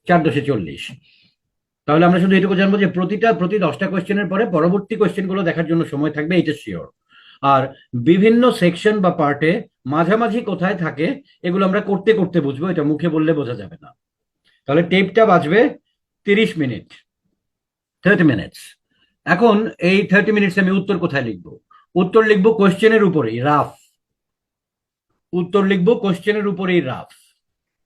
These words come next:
তাহলে শুরুতে একটা টিপস নিয়ে নিই আমরা। কোশ্চেনের উপরে যখন রাফ লিখবো, এটা আমরা ফাইনাল অ্যান্সার না তো, এটা রাফ অ্যান্সার। কাজেই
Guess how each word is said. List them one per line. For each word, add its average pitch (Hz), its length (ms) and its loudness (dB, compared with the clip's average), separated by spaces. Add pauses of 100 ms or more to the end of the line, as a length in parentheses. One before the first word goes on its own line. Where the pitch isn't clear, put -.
(1000)
তাহলে 175 180 -2
শুরুতে 202 280 0
একটা 220 180 2
টিপস 202 340 -4
নিয়ে 196 140 0
নিই 143 140 0
আমরা। 92 260 -14 (580)
কোশ্চেনের 226 440 2
উপরে 226 240 6
যখন 220 200 4
রাফ 175 400 0
লিখবো, 190 340 2
এটা 156 100 0
আমরা 175 140 0
ফাইনাল 170 300 -2
অ্যান্সার 175 280 -4
না 120 140 -8
তো, - 120 -20
এটা 113 160 -10
রাফ 156 200 2
অ্যান্সার। 143 360 -4 (640)
কাজেই 196 500 2